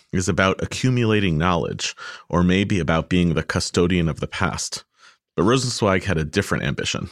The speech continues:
that we see in it the ways to become whole and confident as Jews and as human beings in the present, in his locution, quote,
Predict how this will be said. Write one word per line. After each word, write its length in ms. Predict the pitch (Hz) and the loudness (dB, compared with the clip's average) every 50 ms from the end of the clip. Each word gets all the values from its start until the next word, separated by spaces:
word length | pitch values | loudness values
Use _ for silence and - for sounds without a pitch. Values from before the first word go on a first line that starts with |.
| - _ _ _ | -14 _ _ _
that 180 | - 82 67 65 | -2 0 0 0
we 100 | 85 82 | 0 -2
see 280 | - - - - 120 | -2 -2 -2 0 0
in 260 | 104 - 85 92 98 | 0 2 2 2 2
it 240 | 78 69 76 - - - - - - - - _ | 2 0 -2 -4 -6 -16 -18 -20 -20 -20 -18 _
the 80 | - 87 | 0 2
ways 360 | 82 85 85 87 95 98 - - | 2 4 4 2 2 0 -2 -6
to 100 | - 92 | -4 -2
become 420 | 95 85 - - 90 80 80 76 | -2 -2 -2 -2 0 2 2 0
whole 480 | 80 - - 104 95 95 107 113 - - | 0 -2 0 2 4 4 4 2 0 0
and 180 | 92 90 85 | -2 -2 -2
confident 560 | - - 90 85 92 98 - 101 104 104 - | -2 -2 0 0 0 -2 -2 0 0 0 0
as 160 | - 107 107 - | 0 -2 -2 0
Jews 420 | - 85 73 67 76 - - - - - - - - _ _ _ | -2 -2 0 0 -2 -2 -4 -8 -12 -16 -20 -20 -20 _ _ _
and 240 | 82 95 110 117 113 | 2 2 2 2 2
as 200 | 120 113 107 - | 0 -2 -2 0
human 300 | - 120 110 107 104 101 | 0 2 2 2 2 2
beings 420 | 98 139 123 82 80 80 80 - | 0 0 2 2 2 0 0 0
in 60 | 78 | -2
the 60 | 82 80 | -2 -2
present, 560 | - - 110 101 - - - - - - - - | 2 2 0 2 0 -2 -6 -6 -8 -10 -8 -4
in 140 | - 82 78 | -4 -2 2
his 240 | 110 131 113 - - | 2 2 2 2 2
locution, 640 | 90 87 - - - - 131 123 - - 64 57 - - | 2 2 0 -2 -2 -2 -2 0 0 -2 -4 -4 -6 -10
quote, 380 | - - 90 78 69 - - | -4 -2 0 0 0 -2 -6